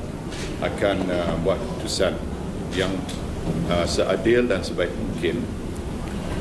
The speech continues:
Uh, dengan penyusunan semula ini, uh, mencerminkan hasrat kerajaan untuk,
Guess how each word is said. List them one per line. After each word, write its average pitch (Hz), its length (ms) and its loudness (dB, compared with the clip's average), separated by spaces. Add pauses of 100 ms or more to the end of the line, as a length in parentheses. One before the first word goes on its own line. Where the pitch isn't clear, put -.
(140)
Uh, 98 480 4
dengan 123 400 4
penyusunan 123 400 4
semula 123 400 4
ini, 139 400 2 (720)
uh, 101 80 0
mencerminkan 113 720 4
hasrat 101 400 0
kerajaan - 480 4 (240)
untuk, - 280 0